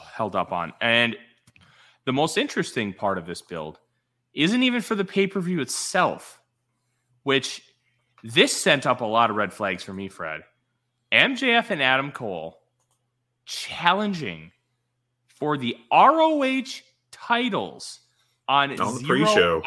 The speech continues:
Speaker 1: Hour against Aussie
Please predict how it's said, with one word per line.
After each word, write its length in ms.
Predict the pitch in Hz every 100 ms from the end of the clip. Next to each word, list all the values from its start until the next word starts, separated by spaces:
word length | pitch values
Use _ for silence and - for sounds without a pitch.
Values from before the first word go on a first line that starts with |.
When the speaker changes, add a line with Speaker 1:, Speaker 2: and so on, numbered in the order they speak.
| 143
Speaker 1:
Hour 560 | 170 196 131 95 85 - _ _ _ _ _ _ _ -
against 440 | 127 127 131 123 - -
Aussie 760 | 117 151 170 - 190 190 208